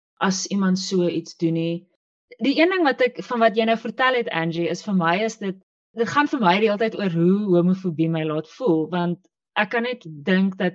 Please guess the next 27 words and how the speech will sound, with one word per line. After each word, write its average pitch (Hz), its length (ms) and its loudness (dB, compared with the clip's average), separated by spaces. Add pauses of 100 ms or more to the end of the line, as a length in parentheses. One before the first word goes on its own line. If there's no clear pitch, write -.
jy 190 120 -2
weet, 190 200 -2
'n 196 60 0
mens 196 200 -2
voel, 247 400 -8 (880)
hierdie - 180 0
persoon 226 640 0
dink 175 280 0
dis 180 200 -2
reg 170 460 0
vir 214 100 -2
hulle, 160 480 2 (220)
eh, 165 140 -2
of, 180 200 -6 (180)
jy 220 100 -4
weet, 196 200 -2
hierdie 196 220 0
persoon 262 380 -4
dink 185 180 0
dis 180 180 -4 (300)
reg. 175 580 -2 (180)
Hulle 196 340 4
is - 220 -8 (200)
in 220 160 6
die, 196 260 -2
dit 180 180 -8
is 190 160 -8